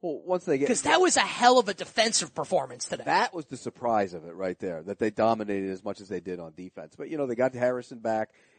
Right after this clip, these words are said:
Speaker 1: He's, you know, back playing again. He got a sack late in the game. Uh, the young secondary people played very well. You gotta give 'em credit. They,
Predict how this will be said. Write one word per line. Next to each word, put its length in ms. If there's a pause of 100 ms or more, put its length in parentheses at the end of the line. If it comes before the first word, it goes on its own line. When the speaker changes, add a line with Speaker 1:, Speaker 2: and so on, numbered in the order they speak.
Speaker 1:
He's, 260 (140)
you 100
know, 120
back 260
playing 260
again. 240
He 60
got 140
a 20
sack 320
late 140
in 40
the 80
game. 400 (400)
Uh, 220
the 220
young 240
secondary 480
people 260
played 260
very 240
well. 380 (340)
You 60
gotta 100
give 120
'em 40
credit. 300
They, 160